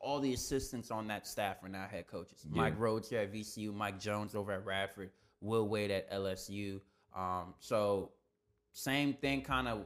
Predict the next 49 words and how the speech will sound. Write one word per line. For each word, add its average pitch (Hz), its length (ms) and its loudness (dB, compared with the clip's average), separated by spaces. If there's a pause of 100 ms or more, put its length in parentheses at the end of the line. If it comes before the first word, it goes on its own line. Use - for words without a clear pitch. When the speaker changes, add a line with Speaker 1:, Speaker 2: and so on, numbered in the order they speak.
(120)
Speaker 1:
on 113 160 -4
the 101 80 -2
li-, 98 220 -4
from 107 140 -4
a 95 40 -2
league 127 320 2
standpoint. 135 600 -2 (300)
I 104 80 -2
think, 120 320 -2
yeah, 110 280 2
a 107 40 0
guy 127 220 6
like 143 220 4
Rondo, 127 260 2
because 127 400 0
he 127 80 -2
might 113 280 0
be 113 100 0
a 110 40 0
little 107 200 2
hostile, 113 840 4 (500)
think 120 160 0
he 131 120 4
might 123 260 4
be 117 100 2
better 113 400 4
as 104 420 2
being 113 260 -8
an 101 80 -8
assistant, 123 380 -6
'cause 104 140 -6
those 156 260 8
are 160 40 2
the 143 60 2
guys 131 260 6
that 117 100 0
really 113 220 -2
keep 120 260 -8
the 110 80 -4
relationships. 101 680 -2
Like, 92 200 -2 (280)
when 113 140 -4
the 101 60 -2
players 165 440 8
are 147 80 6
upset 139 340 4
over 139 220 6
about 135 280 4
something, 139 440 -2